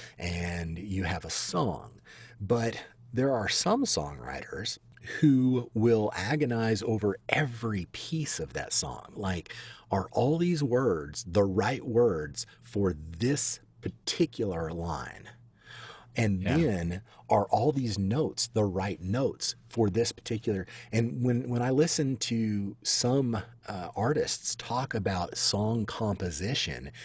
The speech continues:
Speaker 1: and the level that they can go to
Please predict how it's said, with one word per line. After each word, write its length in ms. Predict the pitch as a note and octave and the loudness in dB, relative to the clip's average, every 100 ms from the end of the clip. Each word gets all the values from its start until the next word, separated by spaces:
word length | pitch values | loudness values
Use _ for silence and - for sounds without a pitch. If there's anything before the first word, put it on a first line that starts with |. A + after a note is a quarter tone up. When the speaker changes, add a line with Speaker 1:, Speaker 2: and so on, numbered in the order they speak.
| - - - | -16 -14 -2
Speaker 1:
and 300 | A2+ G#2 G2 | 0 2 2
the 140 | F#2 | 0
level 960 | F#2 F2 F#2 A2 C#3 D#3 D#3 D#3 D3+ - - - - - | -2 -2 0 2 2 2 2 2 -4 -6 -10 -20 -20 -2
that 240 | A2+ E2 | -2 0
they 160 | A2+ A#2 | 0 0
can 340 | - F2 E2 D#2 | -2 -4 -4 -2
go 280 | F#2 A2 B2+ | 0 0 0
to 540 | - D2 - - | -2 -4 -8 -16